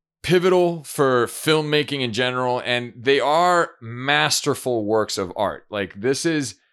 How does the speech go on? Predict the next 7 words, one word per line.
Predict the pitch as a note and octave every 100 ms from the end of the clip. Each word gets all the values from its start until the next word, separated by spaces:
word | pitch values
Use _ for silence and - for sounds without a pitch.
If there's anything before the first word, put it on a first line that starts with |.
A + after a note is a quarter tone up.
| _ _ _ _ _ -
passion | - D#3+ E3+ F#3 F3 D#3 -
culminated | D#3 D3 C#3 B2+ A#2+ A#2 A2
with | A2+ G#2+ - -
a, | G#2+ F#2+ -
an | G#2 G#2
amazing | G#2 B2+ C3+ C3 A2
cast, | C3 A#2+ B2+ C3 -